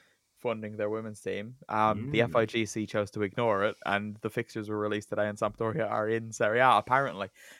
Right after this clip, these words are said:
Speaker 1: Um,
Speaker 2: Mm.
Speaker 1: watch, <laughs> watch this space, because I don't think they'll be playing in Serie A
Speaker 2: <laughs>
Speaker 1: when it kicks off in a month's time. We've also got Kev Pogzelski here. Kev,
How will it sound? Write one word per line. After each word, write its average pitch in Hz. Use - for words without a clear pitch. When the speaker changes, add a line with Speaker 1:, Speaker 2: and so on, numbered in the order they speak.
Speaker 1:
Um, 127
Speaker 2:
Mm. 123
Speaker 1:
watch, 139
<laughs> -
watch -
this -
space, 151
because 131
I 127
don't 156
think -
they'll 139
be 135
playing 151
in 110
Serie 104
A 104
Speaker 2:
<laughs> -
Speaker 1:
when 120
it 104
kicks 117
off 113
in 113
a 110
month's 113
time. 127
We've 214
also 214
got 165
Kev 156
Pogzelski 127
here. 123
Kev, 170